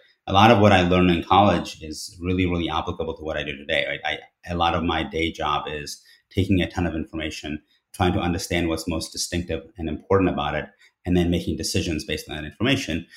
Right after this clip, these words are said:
which is pretty much what you do throughout reading great books and trying to understand what they say and what the teachings of great authors are. And so I think a lot of my kind of political learning is actually super applicable to, uh, what I do today,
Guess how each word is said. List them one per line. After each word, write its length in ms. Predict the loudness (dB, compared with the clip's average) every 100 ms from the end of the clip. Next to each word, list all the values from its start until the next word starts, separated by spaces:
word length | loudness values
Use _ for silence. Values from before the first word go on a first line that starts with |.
| -12
which 120 | -4 -2
is 100 | -2
pretty 280 | 2 4
much 180 | 6 4
what 320 | 0 -2 -2
you 100 | -4
do 440 | -8 -6 -6 -6 -8 _
throughout 400 | -4 0 0 -2
reading 400 | -8 -6 -6 -8 -6
great 220 | -6 0
books 300 | 0 0 -4
and 120 | -6
trying 180 | -6 -4
to 40 |
understand 340 | -4 -6 -8 -10
what 120 | -10
they 80 | -8
say 480 | 0 0 0 -4 _ _ -12
and 180 | -8 -6
what 160 | -8
the 80 | -10
teachings 640 | -8 -6 -4 -6 -6 -10 -12
of 160 | -12 -12 _
great 260 | -8 -8 -10 _ _
authors 580 | -8 -8 -6 -8 -10 -16 _
are. 260 | -2 0 0
And 160 | -4 -4
so 360 | 2 2 2 -8 -20 -14
I 80 | -6
think 260 | 2 4 6
a 80 | 6
lot 220 | 6 6
of 80 | 6
my 340 | 6 4 0
kind 140 | -4 -6
of 140 | -6 _ -12
political 360 | -4 -2 2 4
learning 320 | 6 6 4
is 80 | 2
actually 260 | -2 -6
super 380 | -8 -6 -4 -4
applicable 440 | -4 -8 -6 -4 -4
to, 340 | -4 -6 -6 _ _ _
uh, 140 | -4 -2
what 160 | 0
I 80 | 0 -2
do 240 | -4 -4
today, 520 | -8 -4 -2 -2 -4